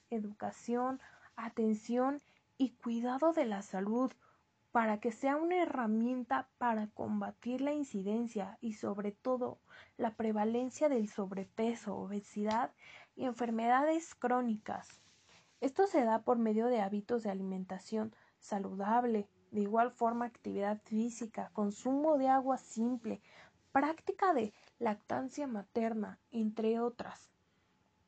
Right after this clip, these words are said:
En materia de la alimentación, con la finalidad de mejorar la salud y por ende la calidad de vida. El nutriólogo es además el responsable de encaminar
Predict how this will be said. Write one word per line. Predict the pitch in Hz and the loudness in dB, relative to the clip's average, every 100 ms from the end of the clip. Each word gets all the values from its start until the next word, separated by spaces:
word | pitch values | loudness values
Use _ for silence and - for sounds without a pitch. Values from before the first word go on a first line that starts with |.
| _ _ _ _ _ _ _ _ _ _ _ - | _ _ _ _ _ _ _ _ _ _ _ 4
En | 320 339 330 | 6 8 6
materia | 285 294 277 254 247 240 | 2 0 2 2 4 2
de | 226 | 2
la | 208 | 2
alimentación, | 202 196 190 196 196 - 269 254 - - - _ | 0 -2 -2 -4 -6 0 0 0 -6 -20 -20 _
con | - 247 | 0 2
la | 247 233 | 2 0
finalidad | 247 240 226 233 233 240 | -4 -2 0 2 2 2
de | 320 | 0
mejorar | 330 320 214 208 208 | 0 0 0 0 2
la | 262 | 0
salud | - 202 196 226 262 - - - _ | -2 -4 0 2 0 -2 -20 -20 _
y | 262 | -6
por | - 214 220 | -2 2 2
ende | 233 240 254 269 | 2 2 0 0
la | 247 214 | -2 -4
calidad | - 202 196 208 214 220 - _ | -2 -4 -2 2 2 2 -4 _
de | 220 202 | -2 0
vida. | 180 180 - - _ _ _ _ - | -2 -6 -12 -20 _ _ _ _ -2
El | 240 | 0
nutriólogo | 247 240 302 320 294 240 247 277 - - _ | 0 0 2 4 4 2 -2 -4 -16 -20 _
es | 320 480 453 | -6 -2 2
además | 269 226 233 | 2 0 0
el | 311 294 | 2 4
responsable | 247 208 - 208 202 - 233 254 294 | 2 0 -6 -6 -6 -2 -2 2 4
de | |
encaminar | 330 311 208 202 196 202 233 | 2 0 -8 -4 -2 0 -2